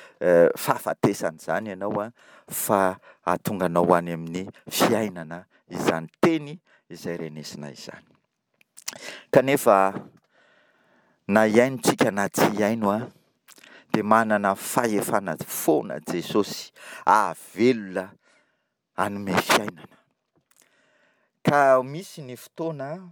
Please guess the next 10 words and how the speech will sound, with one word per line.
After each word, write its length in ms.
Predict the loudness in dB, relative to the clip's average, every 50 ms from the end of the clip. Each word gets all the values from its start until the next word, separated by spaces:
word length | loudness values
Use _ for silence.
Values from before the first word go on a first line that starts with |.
| _ _ -8
dia 120 | -6 -6 -4
amin'ny 240 | -4 -6 -6 -6
andro 160 | -6 -6 -6 -8
farany 420 | -2 0 2 2 2 0 -4 -6 _ _ _ _ _ _ _ _ -20 _ _ _ -20 _ -6
izay 340 | -4 0 2 4 2 2 2
isiny 640 | 0 -2 0 0 0 0 -2 -4 -6 -6 -6 -6 -6
ny 40 | -6
fitsanganana 840 | -6 -4 -4 -2 -2 -2 -2 -2 -4 -6 -6 -6 -6 -8 -8 -10
amin'ny 200 | -12 -12 -10 -4
maty 460 | -2 -2 -2 -2 -4 -12 -12 -12 -12